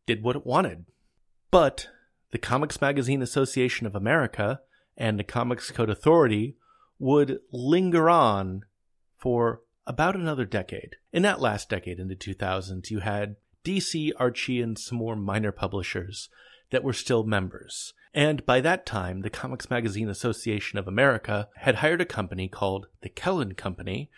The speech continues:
which does all kinds of consultation for professional organizations,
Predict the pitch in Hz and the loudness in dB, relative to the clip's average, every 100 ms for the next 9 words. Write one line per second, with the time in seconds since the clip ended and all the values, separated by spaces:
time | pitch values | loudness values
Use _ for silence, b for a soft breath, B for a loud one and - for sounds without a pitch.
0 | b b b 120 113 - 110 104 98 95 | b b b -6 -4 -2 -2 -2 -2 -6
1 | - 101 98 92 - 104 101 101 - 101 | -6 -8 -8 -10 -8 -8 -8 -8 -6 -6
2 | - 107 - 98 - - 135 - 101 104 | -6 -8 -10 -10 -8 -4 -2 -4 -6 -4
3 | 101 98 107 90 113 98 95 | -4 -4 -2 -2 -4 -6 -8